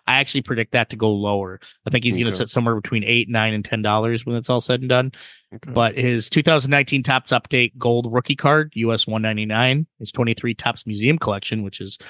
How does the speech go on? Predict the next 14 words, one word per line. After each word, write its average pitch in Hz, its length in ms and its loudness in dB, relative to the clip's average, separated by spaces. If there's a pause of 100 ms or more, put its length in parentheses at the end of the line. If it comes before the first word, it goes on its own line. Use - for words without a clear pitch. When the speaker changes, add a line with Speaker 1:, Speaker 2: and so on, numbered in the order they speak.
(320)
Speaker 1:
actually 113 260 0
was 107 160 2
on 110 140 2
the 101 60 0
rise 104 360 2
and 104 60 -6
now 101 160 -4
down, 107 320 -2
and 107 360 -4
his 104 160 -4
twenty-three 127 460 2
Topps - 340 -2
Stadium 120 320 2
Club, 110 380 2